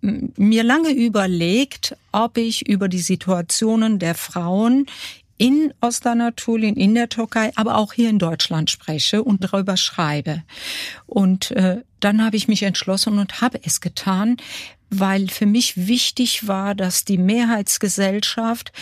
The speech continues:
aber auch, ähm, Mädchen und Frauen, ähm, erfahren, was,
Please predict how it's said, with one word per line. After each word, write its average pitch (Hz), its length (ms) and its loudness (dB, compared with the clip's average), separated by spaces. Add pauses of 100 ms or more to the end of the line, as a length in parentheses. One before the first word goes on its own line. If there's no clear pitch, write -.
(220)
aber 214 320 0
auch, 208 420 -2 (320)
ähm, 185 560 2
Mädchen 220 400 2
und 202 220 0
Frauen, 233 720 2 (340)
ähm, 202 400 -2 (220)
erfahren, 214 1000 0 (500)
was, 202 560 0